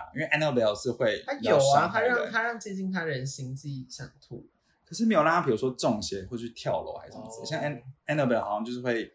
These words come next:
Speaker 2: 哦，对啊。
Speaker 1: 做出让你更，可能更激烈伤害别人自己的事情。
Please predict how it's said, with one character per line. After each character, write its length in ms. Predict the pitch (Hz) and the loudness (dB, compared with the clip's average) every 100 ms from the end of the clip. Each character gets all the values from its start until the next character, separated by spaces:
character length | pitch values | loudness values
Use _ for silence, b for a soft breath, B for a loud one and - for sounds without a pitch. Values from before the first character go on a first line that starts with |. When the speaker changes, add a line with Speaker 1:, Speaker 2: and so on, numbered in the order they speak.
| _ | _
Speaker 2:
哦， 160 | - - | -18 -16
对 260 | - 131 92 | -8 -6 -4
啊。 60 | - | 6
Speaker 1:
做 200 | 185 127 | 8 8
出 200 | 139 139 | 6 4
让 200 | 135 113 | 4 2
你 80 | 98 | -2
更， 340 | 139 113 107 | 0 0 -2
可 100 | - | -8
能 80 | 98 | -8
更 200 | - 117 | -2 -2
激 320 | - - 107 104 | -2 -6 -6 -6
烈 180 | 110 | -6
伤 260 | 92 - 110 | -4 -4 -6
害 180 | 120 101 | -6 -10
别 180 | 92 85 | -10 -14
人 120 | 95 | -14
自 140 | - | -16
己 140 | - - | -16 -16
的 80 | - | -10
事 240 | - - | -10 -10
情。 240 | - - | -12 -14